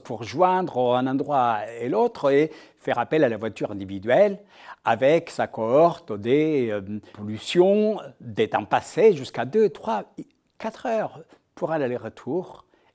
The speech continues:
et la dégradation de notre qualité de vie, euh, quotidienne. Aujourd'hui, avec, euh,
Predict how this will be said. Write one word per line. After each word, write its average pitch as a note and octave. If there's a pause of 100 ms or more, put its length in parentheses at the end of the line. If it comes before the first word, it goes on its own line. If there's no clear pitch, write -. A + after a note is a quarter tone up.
(120)
et D#3 (280)
la A2+
dégradation B2+ (300)
de C3 (140)
notre A2+
qualité G#2+
de G2
vie, C#3 (100)
euh, A2
quotidienne. G2 (240)
Aujourd'hui, C3
avec, C#3+
euh, A2+